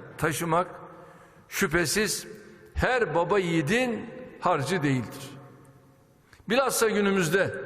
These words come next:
bunun zorluklarını hepimiz çok iyi biliyoruz. İşte sizler zahmetli ama bir o kadar da şerefli bir vazifeyi ifa ediyorsunuz. Materyalizmin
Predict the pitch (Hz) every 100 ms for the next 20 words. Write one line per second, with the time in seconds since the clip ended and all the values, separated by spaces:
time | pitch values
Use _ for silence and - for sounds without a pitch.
0 | - - - - 156 226 190 196 208 202
1 | - 208 202 208 226 196 202 143 196 175
2 | 190 165 127 104 - - - - - -
3 | - - _ 120 - 185 135 165 151 180
4 | 180 - - - - - - - - -
5 | - - - - - 113 117 185 175 190
6 | 190 175 226 208 - - - - - 147
7 | 175 160 135 277 294 - 190 202 214 196
8 | 196 208 190 - - 165 180 165 170 226
9 | 185 156 170 175 170 151 165 190 208 180
10 | - - - - - - 151 160 185 196
11 | 156 117 107 - - - - - - -
12 | - - - _ _ _ - 139 190 214
13 | 214 214 208 170 240 247 202